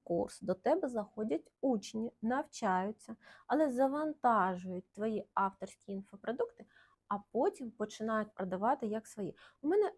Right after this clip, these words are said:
до речі, дуже багато кейсів, коли дійсно так і було. І ви знаєте, коли авторське право зареєстровано, є документи,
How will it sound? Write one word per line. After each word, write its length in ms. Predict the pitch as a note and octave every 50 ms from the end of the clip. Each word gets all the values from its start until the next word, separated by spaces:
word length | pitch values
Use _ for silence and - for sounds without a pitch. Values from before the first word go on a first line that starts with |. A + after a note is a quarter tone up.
| _ _ _ _ -
до 200 | F3 A#3 A#3 B3
речі, 300 | A#3+ G#3+ G3+ - - -
дуже 360 | G3+ G3+ D#4+ F#4 F#4 D#4 C#4+
багато 500 | A#3 A3+ A#3+ A3 C4 C4 C4+ B3+ - -
кейсів, 580 | G3 - - B3+ G4 G#4+ A#4+ - - B3 A3+ - _
коли 320 | - C#4 C#4 C4+ B3+ - - -
дійсно 600 | F3 F3+ F#3 G#3 A3+ B3 C4+ C#4+ - - A#3 G#3
так 300 | G#3 - G#3 G3+ G#3 G3+ -
і 40 | G3+
було. 500 | F#3+ F#3+ G3+ G3 F#3 E3+ - - - - _ _ - - - - - - - - _ -
І 80 | B3+
ви 80 | C#4+ D#4
знаєте, 360 | D4+ G4 A4 C5+ C5 - C#4+
коли 340 | C#4+ - D#4+ E4 E4 E4 E4
авторське 480 | D#4 D4+ D4 D4+ D#4+ D#4 - - - C#4
право 340 | - D#4 D4 D4 C#4+ C#4+
зареєстровано, 760 | B3 C4 D#4 D4+ D#4 D#4 D4+ - - D4 D4+ C#4 C4+ C4+ C4 B3+
є 220 | B3 A#3+ C4+ D#4+
документи, 760 | D4+ D#4+ D#4+ - - A#3 A3+ A3 G#3+ G3+ G3 G3 G3 - -